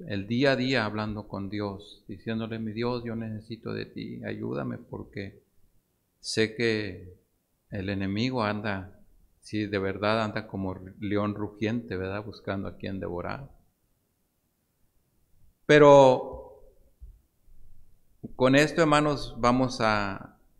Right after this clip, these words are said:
arreglar todo con el poder y la fuerza de Dios en nosotros.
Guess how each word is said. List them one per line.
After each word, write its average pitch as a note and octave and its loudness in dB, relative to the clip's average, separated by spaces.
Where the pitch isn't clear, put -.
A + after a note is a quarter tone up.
arreglar G#2+ 0
todo A#2+ 2
con F#2+ -2
el G#2 -4
poder A2 0
y A2 -4
la G2 -4
fuerza G2+ -6
de F#2+ -4
Dios A2 -6
en G2 -6
nosotros. - -12